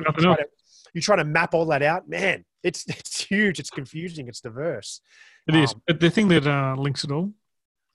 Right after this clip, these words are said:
Speaker 1: people.
Speaker 2: Oh, people.
Speaker 1: Don't do information warfare against animals. Fact.
Speaker 2: Right.
Speaker 1: That's exactly not true. I am conducting
Speaker 2: No.
Speaker 1: an information campaign against the possum that lives in my garden shed.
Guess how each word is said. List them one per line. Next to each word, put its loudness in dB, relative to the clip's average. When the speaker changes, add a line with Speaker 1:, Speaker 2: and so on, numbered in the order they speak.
Speaker 1:
people. -2
Speaker 2:
Oh, -20
people. -10
Speaker 1:
Don't 2
do 8
information 0
warfare -2
against -6
animals. -10
Fact. -10
Speaker 2:
Right. -12
Speaker 1:
That's 2
exactly 2
not 0
true. 4
I 4
am 0
conducting 2
Speaker 2:
No. 4
Speaker 1:
an -14
information 0
campaign 2
against -2
the -14
possum 4
that 0
lives 0
in 2
my 2
garden 0
shed. 0